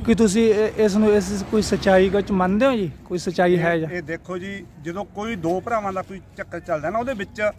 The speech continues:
Speaker 2: ਗਦਾਰ ਲੋਕ ਬਣਦੇ ਨਾ। ਇਹ ਸਰਕਾਰ ਦੀਆਂ ਪਾਲਿਸੀਆਂ ਨ-, ਵੀ ਇਹਨਾਂ ਨੂੰ ਕਿਸ ਲੋਟ ਆਪਸ ਵਿੱਚ ਲੜਾਈ ਜੇ। ਸਾਰੀ ਜਨਤਾ, ਕਿਸਾਨ, ਮਜ਼ਦੂਰ ਸਭ ਨਾਲ ਹੈ ਸਾਡੇ। ਚਲੋ ਕੋਈ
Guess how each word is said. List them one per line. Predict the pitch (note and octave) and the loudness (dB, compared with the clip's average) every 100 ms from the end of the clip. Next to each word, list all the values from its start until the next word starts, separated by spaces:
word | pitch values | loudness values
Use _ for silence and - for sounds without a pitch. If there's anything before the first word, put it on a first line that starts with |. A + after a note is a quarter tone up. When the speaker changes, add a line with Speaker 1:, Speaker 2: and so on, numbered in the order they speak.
| - - - D#3 | -14 -20 -8 -2
Speaker 2:
ਗਦਾਰ | F3+ G#3 | 2 2
ਲੋਕ | A3+ A#3 A3+ | 2 -4 -2
ਬਣਦੇ | G3 E3+ E3 | -6 -4 -8
ਨਾ। | C3+ - - - - | -8 -18 -20 -20 -8
ਇਹ | A#3 | -6
ਸਰਕਾਰ | C#4 A3+ - A#3+ A#3+ | -6 -8 -2 -2 -2
ਦੀਆਂ | C#4+ | -6
ਪਾਲਿਸੀਆਂ | - B3+ B3+ A3+ C#4+ | -6 -4 -4 -6 -8
ਨ-, | C#4+ - G#3 | -8 -12 -14
ਵੀ | A#3+ C4+ | -14 -10
ਇਹਨਾਂ | C4+ C#4+ E4 | -6 -2 -2
ਨੂੰ | E4 | -2
ਕਿਸ | A#3+ | -4
ਲੋਟ | D4 D4 - - - - - - | 0 2 0 -4 -16 -20 -16 -2
ਆਪਸ | C#4 A#3+ | -2 0
ਵਿੱਚ | D4+ | -2
ਲੜਾਈ | B3 F#3 D#3 | 0 -2 -2
ਜੇ। | D#3 - _ _ - - - | -10 -14 _ _ -20 -12 -2
ਸਾਰੀ | A3+ B3 C4 | 0 0 -4
ਜਨਤਾ, | G3+ G3+ F3 A3+ A3+ A3+ - - - | -2 -4 -2 0 0 -2 -12 -18 -16
ਕਿਸਾਨ, | - G3 G#3+ A3 | -6 -2 -2 -2
ਮਜ਼ਦੂਰ | G3 F3+ G3+ F#3+ | -6 -8 -10 -8
ਸਭ | F#3+ A3+ | -6 -4
ਨਾਲ | F#3+ D#3+ D#3+ | -2 0 0
ਹੈ | F#3 | -2
ਸਾਡੇ। | F#3 F#3+ G#3+ G#3+ - - - - | -6 -6 -6 -8 -14 -20 -20 -12
ਚਲੋ | B3 C4 C4 B3 - - A3+ | -4 -2 -2 -4 -12 -16 -6
ਕੋਈ | B3+ C4 | -4 -6